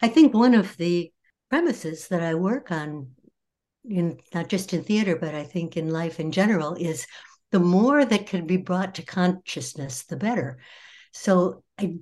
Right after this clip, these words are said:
don't believe in papering over anything that's happened. I do believe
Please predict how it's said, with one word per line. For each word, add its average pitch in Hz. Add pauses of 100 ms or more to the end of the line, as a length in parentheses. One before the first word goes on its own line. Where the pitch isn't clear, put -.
(120)
don't 285
believe 180
in 160
papering 151
over 139
anything 139
that's 127
happened. 131 (100)
I 147 (100)
do 294
believe 147